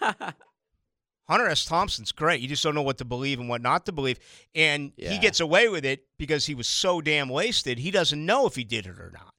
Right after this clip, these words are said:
Speaker 1: Yeah, I heard a lot of the stuff about the, uh, what was the, the biker gang
Speaker 2: The Hell's Angels.
Speaker 1: was not happy with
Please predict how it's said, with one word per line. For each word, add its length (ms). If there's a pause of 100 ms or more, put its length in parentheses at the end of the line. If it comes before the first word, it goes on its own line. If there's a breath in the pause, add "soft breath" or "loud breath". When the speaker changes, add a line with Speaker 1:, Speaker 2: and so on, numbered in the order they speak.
(180)
Speaker 1:
Yeah, 240
I 60
heard 200
a 40
lot 300
of 40
the 80
stuff 380
about 400
the, 480 (580)
uh, 340
what 180
was 180
the, 180 (180)
the 60
biker 460
gang 460 (240)
Speaker 2:
The 80
Hell's 240
Angels. 380
Speaker 1:
was 60
not 320
happy 480
with 240